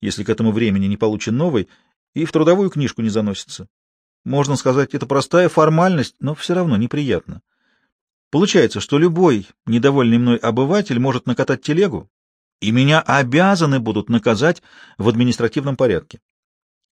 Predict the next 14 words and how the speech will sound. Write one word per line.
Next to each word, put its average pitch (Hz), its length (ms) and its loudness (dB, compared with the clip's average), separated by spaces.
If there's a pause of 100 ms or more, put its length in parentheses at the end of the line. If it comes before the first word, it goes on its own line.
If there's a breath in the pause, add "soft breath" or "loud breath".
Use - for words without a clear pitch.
(120)
Кроме 127 320 0
административной 117 800 -2
ответственности 127 580 -4
есть 120 200 -6
еще - 160 -4
уголовная, 135 640 2 (480 soft breath)
но 123 200 -8
под 107 180 -6
нее, 113 440 -2
тьфу-тьфу-тьфу, - 580 -10
я 110 160 -2
еще 110 200 -4
не 110 100 -2
попадал, 117 500 -2